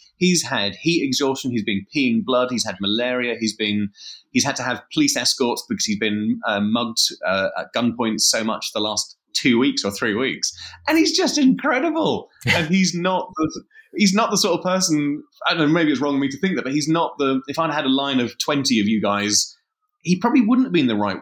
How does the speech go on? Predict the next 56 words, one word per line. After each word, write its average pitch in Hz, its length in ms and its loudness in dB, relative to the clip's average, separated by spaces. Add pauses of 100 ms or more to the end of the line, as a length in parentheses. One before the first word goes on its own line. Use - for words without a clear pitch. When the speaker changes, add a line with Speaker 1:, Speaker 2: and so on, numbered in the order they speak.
Speaker 1:
the, 104 160 -2
the 104 100 -2
one 107 280 0
I'd 98 180 -2
have 101 100 -2
said, 101 160 -2
"It's 101 140 -6
definitely 104 380 -4
him." 90 340 -4
It's, 87 240 -8
it's, 95 240 -4
it's, 98 140 -8
but 131 120 -8
he's 160 360 0
very 175 400 0
open. 160 360 0
He's 131 160 2
going 147 220 -2
into 143 180 -6
this 135 220 0
saying, 123 340 0 (300)
"This 131 160 0
is 127 160 2
just 131 160 -4
really 139 380 2
bloody 123 340 0
hard. 120 300 -4
It's 107 160 -4
really 135 260 2
difficult. 113 440 -4
I'm 110 100 -8
gonna 107 80 -6
give 131 140 -2
it 131 60 -2
my 113 140 -4
best 113 260 -2
shot. 110 360 0 (240)
Take 147 240 -2
each 135 120 2
day 127 140 0
as 107 80 0
it 107 120 -8
comes, 110 440 0
crack - 320 -4
on, 117 200 -2
people." 110 420 -2 (260)
And 175 180 0
that's 233 200 -2
been 170 180 -2
really 156 240 2
inspiring 139 500 0
for 101 140 -6
me, 87 160 -4
'cause 110 140 -4
again, 120 260 0
I, 117 140 -2